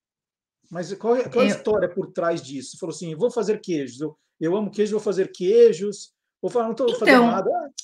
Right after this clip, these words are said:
Speaker 1: vou lá fazer um queijo." Como é que foi?
Speaker 2: Dez anos atrás, época pré-WhatsApp, eu tinha uma, um, um grupo de e-mails com uns amigos, e uma amiga mandou falando assim, "Olha que interessante esse site canadense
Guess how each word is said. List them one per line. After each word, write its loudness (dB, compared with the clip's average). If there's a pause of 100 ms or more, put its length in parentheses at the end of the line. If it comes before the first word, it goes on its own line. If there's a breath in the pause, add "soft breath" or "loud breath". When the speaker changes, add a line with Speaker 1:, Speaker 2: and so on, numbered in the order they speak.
(100)
Speaker 1:
vou -6
lá -4
fazer 0
um -8
queijo." 2
Como -10
é -10
que -18
foi? -4 (1120 soft breath)
Speaker 2:
Dez 8
anos 2
atrás, 6
época 2
pré-WhatsApp, 4
eu -2
tinha 4
uma, 4
um, 8
um 10
grupo 6
de 6
e-mails 8
com -2
uns 4
amigos, 0 (600)
e 12
uma 12
amiga 10
mandou 8
falando 2
assim, -2
"Olha 4
que -6
interessante 0
esse -4
site -2
canadense 6